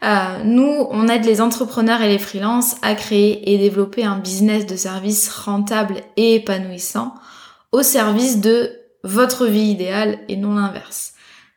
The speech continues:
Ce qu'on fait, c'est qu'on cible les prestataires de services sur le web.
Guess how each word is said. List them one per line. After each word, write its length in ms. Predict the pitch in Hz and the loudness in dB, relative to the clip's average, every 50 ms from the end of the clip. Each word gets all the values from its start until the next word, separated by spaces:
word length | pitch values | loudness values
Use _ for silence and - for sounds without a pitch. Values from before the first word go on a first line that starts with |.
| _ _ _ _ - _ _ - | _ _ _ _ -20 _ _ -8
Ce 260 | - - - - 269 | -4 -2 0 0 0
qu'on 180 | 269 269 254 | 2 2 2
fait, 140 | 254 254 285 | 2 2 2
c'est 160 | 269 277 269 | 2 2 0
qu'on 160 | 269 247 233 233 | 0 0 -2 -2
cible 480 | 220 - - - 277 277 254 254 - - | 0 0 0 0 0 0 0 0 -2 0
les 200 | 214 220 220 220 | 2 2 2 2
prestataires 600 | 220 - - 247 247 - 233 220 220 247 247 247 | 2 -2 -4 -2 -2 0 0 0 0 0 0 0
de 80 | 226 220 | 2 2
services 460 | 202 208 214 214 214 208 247 247 - | 2 2 2 0 0 0 0 0 0
sur 180 | - - 214 202 | -2 -2 -2 -2
le 100 | 202 196 | -2 -2
web. 380 | 190 196 214 233 247 220 196 | 0 0 0 0 0 0 -2